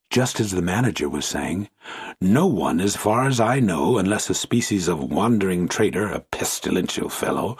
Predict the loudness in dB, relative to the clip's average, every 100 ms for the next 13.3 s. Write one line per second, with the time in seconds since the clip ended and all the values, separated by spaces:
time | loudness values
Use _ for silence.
0 | -10 -10 -12 -8 -4 0 0 2 0 2
1 | 0 0 -2 -2 0 2 2 0 0 -2
2 | -4 -8 _ _ _ _ _ _ _ _
3 | -20 -8 0 2 4 2 0 0 0 0
4 | -2 0 2 2 2 2 0 0 -4 -6
5 | -10 _ _ _ _ _ _ _ -12 -6
6 | -2 0 0 2 2 2 0 0 -2 -4
7 | -2 -4 -4 -10 -20 _ _ 0 2 2
8 | 0 2 2 2 2 2 0 0 0 0
9 | 0 0 0 0 0 0 0 -4 -4 -4
10 | -4 -6 -8 -10 -16 -20 _ _ _ _
11 | _ _ 0 2 2 2 2 4 4 2
12 | 2 2 2 2 2 2 0 -2 0 2
13 | 2 -2 -10